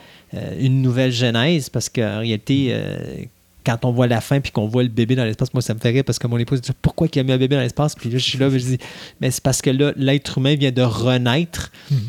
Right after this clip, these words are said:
Speaker 1: mais sous une nouvelle forme. » Puis là, bien sûr, j'ai ses yeux, euh, <laughs> très découragés.
Speaker 2: <laughs> C'est le-, euh, oui, ben c'est ça. En fait,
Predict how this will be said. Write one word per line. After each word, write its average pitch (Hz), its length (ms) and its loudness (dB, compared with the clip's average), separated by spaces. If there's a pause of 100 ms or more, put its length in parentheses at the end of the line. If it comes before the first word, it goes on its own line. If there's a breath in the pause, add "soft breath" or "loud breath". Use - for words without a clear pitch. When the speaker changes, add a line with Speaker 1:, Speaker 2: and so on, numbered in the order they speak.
(140)
Speaker 1:
mais 127 180 2
sous 123 220 0
une 120 180 0
nouvelle 120 280 2
forme. » 127 380 -4 (520 loud breath)
Puis - 100 -12
là, 104 80 -2
bien 107 160 -2
sûr, 123 180 0
j'ai 104 120 0
ses - 180 -2 (240)
yeux, 104 280 4
euh, 104 280 -4
<laughs> - 1400 -2
très 165 180 0
découragés. 151 640 0 (120)
Speaker 2:
<laughs> 233 160 -2
C'est 165 60 0
le-, 156 60 0 (540 loud breath)
euh, 359 160 2
oui, 185 180 2
ben 139 160 2
c'est 139 140 2
ça. 160 300 0
En 131 100 2
fait, 175 220 0